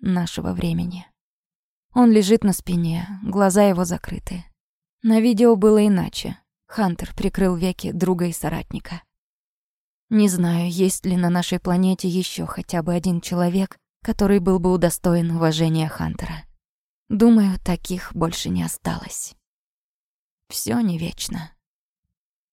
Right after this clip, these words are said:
Сажусь рядом с ним в лужу подсохшей крови и размышляю о своих дальнейших действиях.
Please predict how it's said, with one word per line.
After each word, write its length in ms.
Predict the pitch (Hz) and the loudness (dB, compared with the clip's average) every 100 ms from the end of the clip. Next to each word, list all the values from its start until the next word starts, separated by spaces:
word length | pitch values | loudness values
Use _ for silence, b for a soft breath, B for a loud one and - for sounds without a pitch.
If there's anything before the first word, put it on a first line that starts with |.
| _ _ _ _ _ _ | _ _ _ _ _ _
Сажусь 560 | - - 220 233 240 | -12 -6 -4 -2 -2
рядом 320 | 202 196 185 | 0 2 2
с 140 | 175 - | 0 4
ним 260 | 208 214 | 4 4
в 80 | 185 | 2
лужу 300 | 190 208 185 | 2 0 0
подсохшей 560 | 190 185 - 190 - 180 | -4 -4 -2 -2 -2 -8
крови 440 | - 208 202 175 | -2 -2 -2 -4
и 200 | 180 196 | -4 -2
размышляю 640 | 202 185 196 - 208 202 180 | 0 2 0 0 0 0 -2
о 20 | |
своих 340 | - 185 180 | -2 -2 0
дальнейших 540 | 175 170 170 165 170 165 | 0 0 0 -4 -8 -8
действиях. 600 | 165 156 - - - | -8 -8 -12 -14 -16